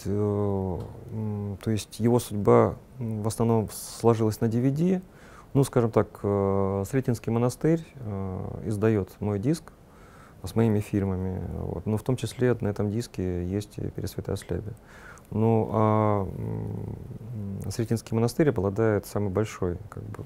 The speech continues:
базой для распространения внутрицерковной, потому, в принципе, фильм, э, вот, имеет, как бы, свою жизнь.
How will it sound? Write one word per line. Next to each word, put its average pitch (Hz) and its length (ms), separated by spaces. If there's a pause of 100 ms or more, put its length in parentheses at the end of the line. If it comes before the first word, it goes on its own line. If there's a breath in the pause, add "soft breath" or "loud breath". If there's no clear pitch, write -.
(140)
базой 101 300
для 95 120
распространения 120 920
внутрицерковной, 92 800
потому, - 280
в - 60
принципе, - 380
фильм, 131 300 (680 loud breath)
э, 98 60
вот, 98 360
имеет, 117 420
как 98 120
бы, 95 140
свою 92 320
жизнь. 170 400